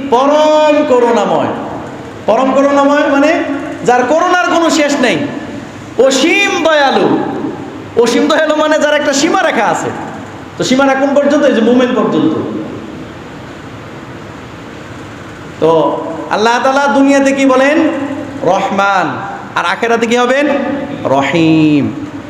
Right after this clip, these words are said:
তো এই জন্য এই অনুবাদটা ইনশাআল্লাহ আমরা বোঝার চেষ্টা করবো, আর পড়ার সময় এটা ভালো করে খেয়াল করব। আমরা দুনিয়ায় অনেক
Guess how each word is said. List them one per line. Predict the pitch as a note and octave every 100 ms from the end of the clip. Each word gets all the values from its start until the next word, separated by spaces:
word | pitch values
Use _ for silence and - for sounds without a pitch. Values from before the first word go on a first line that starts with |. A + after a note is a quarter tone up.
| - -
তো | F3+
এই | F3+
জন্য | A#3 B3+ A#3 A3+
এই | A3+
অনুবাদটা | A#3 A#3+ A#3 A#3 A#3
ইনশাআল্লাহ | A3 A#3 G#3+ G#3
আমরা | G3+ F#3+ E3+ - D#3
বোঝার | F#3+ A#3 A#3
চেষ্টা | A#3 A3+ A3+
করবো, | A3 G#3
আর | G3 G3+
পড়ার | A3 A3
সময় | A#3 A3+
এটা | A3 G3
ভালো | E3 G3
করে | G3+ G#3+
খেয়াল | G#3 E3+ D#3+
করব। | D#3 - - - - - -
আমরা | D#3+ G3
দুনিয়ায় | F#3+ A#3+ B3 A3+
অনেক | A3+